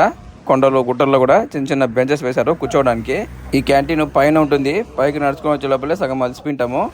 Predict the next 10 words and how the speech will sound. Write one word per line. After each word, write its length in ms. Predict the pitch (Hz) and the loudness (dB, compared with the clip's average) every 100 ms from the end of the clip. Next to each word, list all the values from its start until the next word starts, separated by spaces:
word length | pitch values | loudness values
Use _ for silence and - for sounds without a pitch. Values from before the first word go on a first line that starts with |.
| - - - - - - - 147 | -12 -20 -20 -20 -20 -20 -2 2
యూనివర్సిటీ 640 | 156 165 165 160 - 151 233 415 - - 131 | 4 4 2 0 -4 -2 -2 -6 -16 -12 -2
వర్కింగ్ 300 | 131 - 175 160 | -2 0 0 0
డేస్లో 200 | 147 143 | 2 -2
అయితే 180 | 135 208 208 | 0 -2 0
మాకు 180 | 139 143 151 | 0 0 0
సాయంత్రం 340 | 135 147 110 143 | 0 0 -2 -2
డిన్నర్ 220 | 147 139 | -2 -4
ఫ్రీ 100 | 143 147 | -4 -2
అనమాట. 260 | 131 120 131 214 - - - _ 143 | -2 -2 -2 -2 -6 -20 -20 _ -2
కానీ 200 | 139 | 0